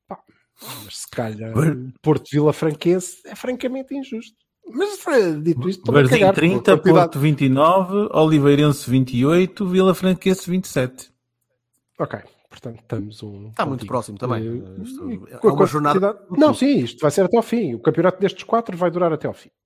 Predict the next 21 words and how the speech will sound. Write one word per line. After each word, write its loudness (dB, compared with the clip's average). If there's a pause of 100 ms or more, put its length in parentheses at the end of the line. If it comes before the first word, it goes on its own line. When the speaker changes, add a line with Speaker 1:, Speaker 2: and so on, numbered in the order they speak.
(640)
Speaker 1:
E -10
há -8
Speaker 2:
Próxima 4
Speaker 1:
mais 4
uma 6
Speaker 2:
jornada, 4
o 0
Speaker 1:
outra -2
Speaker 2:
Porto 2
joga 4
com 0
o 6
Speaker 1:
competição. 4
Speaker 2:
Leixões. -2 (1000)
Speaker 1:
Sim, -4
vamos -6
ao -4
mar. -8 (460)
Tem 2
que, -6
Toino. -6